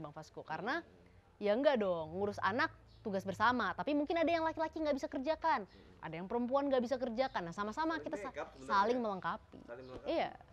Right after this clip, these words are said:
Speaker 2: Terus kalau soal L G B T gimana, Sam?
Speaker 1: Aduh, ribet ini.
Speaker 2: <laughs> Karena kan, <laughs> kayak gimana, Sam?
Speaker 1: Bang Fasko nih ribet. Em, kalau se-, aku ya, Bang Fasko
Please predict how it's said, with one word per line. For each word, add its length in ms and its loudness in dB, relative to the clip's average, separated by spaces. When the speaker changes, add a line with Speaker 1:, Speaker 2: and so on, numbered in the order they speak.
Speaker 2:
Terus 160 -16
kalau 180 8
soal 220 10
L 160 10
G 80 6
B 80 4
T 160 4
gimana, 240 4
Sam? 100 -2
Speaker 1:
Aduh, 460 -2
ribet 340 -4
ini. 140 -10
Speaker 2:
<laughs> 1900 -6
Karena 180 -6
kan, 160 -6
<laughs> 1900 -10
kayak 180 -4
gimana, 240 -4
Sam? 80 -6
Speaker 1:
Bang 140 -2
Fasko 400 -6
nih 100 -2
ribet. 640 -2
Em, 560 4
kalau 220 2
se-, 100 -2
aku 220 2
ya, 100 4
Bang 140 -4
Fasko 180 -10